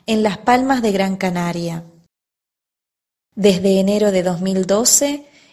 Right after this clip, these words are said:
hemos participado en las Islas Canarias de forma gratuita y solidaria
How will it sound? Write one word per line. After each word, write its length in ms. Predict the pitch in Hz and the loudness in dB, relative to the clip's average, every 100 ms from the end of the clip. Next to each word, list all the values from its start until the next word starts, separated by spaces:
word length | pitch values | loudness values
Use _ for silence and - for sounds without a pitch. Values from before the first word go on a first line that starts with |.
| _ | _
hemos 260 | 285 311 - | -4 -4 -4
participado 840 | 240 214 202 - 190 208 214 226 | -4 -4 -6 -6 -4 0 0 0
en 100 | 226 | -2
las 220 | 190 - | -2 -2
Islas 320 | 254 247 262 - | -4 -4 -6 -4
Canarias 800 | 190 185 196 180 180 175 - - | -4 -2 0 0 -2 -2 -4 -4
de 160 | 202 | -4
forma 340 | 196 269 277 254 | -2 -2 0 0
gratuita 540 | 208 190 233 262 247 | 0 0 -2 -2 0
y 80 | 220 | 0
solidaria 800 | - 190 185 196 214 240 262 | 0 0 -2 0 0 -2 -6